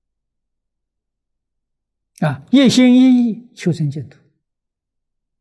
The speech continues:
啊，所以我们净宗学会成立，那时候我在美国。啊，我编了一个课诵本。啊，净宗招募课诵。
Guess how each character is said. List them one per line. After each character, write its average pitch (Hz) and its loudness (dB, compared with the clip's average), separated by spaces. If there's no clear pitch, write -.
啊， 131 -16
所 - -2
以 - 0
我 135 0
们 143 -2
净 151 0
宗 147 0
学 156 -2
会 160 -2
成 127 -6
立， 160 -10
那 156 -6
时 - -8
候 131 -2
我 131 -4
在 135 -4
美 123 -4
国。 147 -8
啊， 127 -16
我 143 -4
编 175 0
了 170 -2
一 - -2
个 160 -6
课 - -10
诵 151 -8
本。 123 -14
啊， 123 -16
净 156 0
宗 151 -4
招 180 0
募 170 -2
课 156 -6
诵。 170 -8